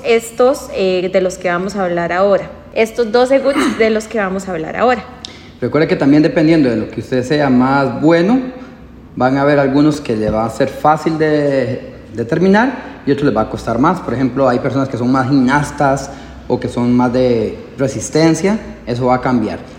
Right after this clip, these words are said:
Speaker 2: Pero son como, en resumen, doce gut que están categoria-, categorizados como los más difíciles de hacer. Van desde periodos muy cortos hasta periodos largos de ejecución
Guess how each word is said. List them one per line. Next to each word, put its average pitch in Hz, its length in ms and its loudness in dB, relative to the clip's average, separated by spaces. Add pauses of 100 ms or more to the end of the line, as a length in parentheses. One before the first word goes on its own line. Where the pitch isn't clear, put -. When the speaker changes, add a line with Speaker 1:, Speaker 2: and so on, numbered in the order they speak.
(100)
Speaker 2:
Pero 208 160 4
son 202 180 0
como, 165 400 2
en 120 100 0
resumen, 214 480 4
doce 175 300 2
gut 220 220 4 (520)
que 135 280 2
están 139 220 -2
categoria-, 131 680 0
categorizados 135 760 0
como 127 220 -2
los 117 100 0
más 127 160 0
difíciles 147 640 0
de 143 360 4
hacer. 117 540 -2 (640)
Van 151 240 2
desde 113 320 -2
periodos 143 580 0
muy 156 200 2
cortos 254 760 0 (160)
hasta 127 260 -2
periodos 127 320 0
largos 135 480 2
de 143 380 2
ejecución 120 560 -2